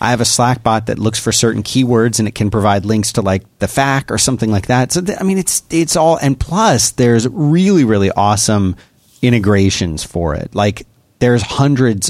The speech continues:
of other external integrations. So the one that I know people use a lot, like, is the stuff you can do with GitHub, where anytime there's someone pushes up a commit, it'll show the commit in,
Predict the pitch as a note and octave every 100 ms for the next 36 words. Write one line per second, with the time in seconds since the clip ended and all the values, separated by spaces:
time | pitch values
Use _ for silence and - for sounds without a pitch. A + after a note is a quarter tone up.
0 | - G#2+ G2+ F#2+ F2+ - - _ - B2
1 | A#2+ A2 G#2 G#2+ - - A#2 A2 G#2 G#2
2 | G#2 F#2 - F#2+ - G#2+ G2+ A2 C3 C#3+
3 | A2+ - - _ _ A2+ C3+ B2+ - A#2+
4 | A2+ G2 G#2 G#2 F#2 - G2 F#2+ G2+ G2+
5 | G2 - G#2 F#2 G#2+ G2+ G#2 - A2 -
6 | G2+ G2 F#2 F2+ A2+ A2 E2 F2+ G2 G2+
7 | G#2 G#2+ - G#2+ G2+ G2 F#2 - - -
8 | A#2+ A2+ G#2+ A#2+ A2 G2+ G#2 G2+ - B2+
9 | E3+ - G2+ G2 - G2+ G2 - G#2+ G#2
10 | G#2 F#2+ F#2+